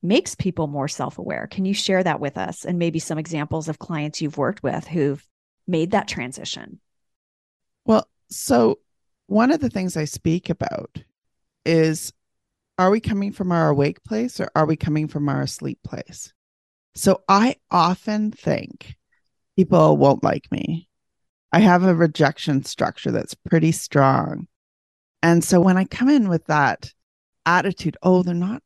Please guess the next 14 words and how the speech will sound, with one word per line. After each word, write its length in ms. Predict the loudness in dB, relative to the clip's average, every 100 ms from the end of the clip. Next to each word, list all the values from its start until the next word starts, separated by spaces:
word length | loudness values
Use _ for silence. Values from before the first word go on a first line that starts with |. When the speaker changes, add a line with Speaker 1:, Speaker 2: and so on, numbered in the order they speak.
| _
Speaker 2:
gonna 240 | -6 -4 -2
like 400 | 0 -2 -2 -8
me. 280 | -6 -6 -10 _ _ 0
I'm 200 | 2 2 2
too 240 | 6 6
strong. 600 | 4 0 4 4 4 2
I'm 220 | 0 -2
too 300 | -4 -4 -2 2
bossy. 640 | 6 6 4 -2 -4 -2
I'm 160 | -4 -6
too 360 | -2 0 0
blah, 240 | 2 2 4
blah, 200 | 2 2
blah." 280 | 0 -2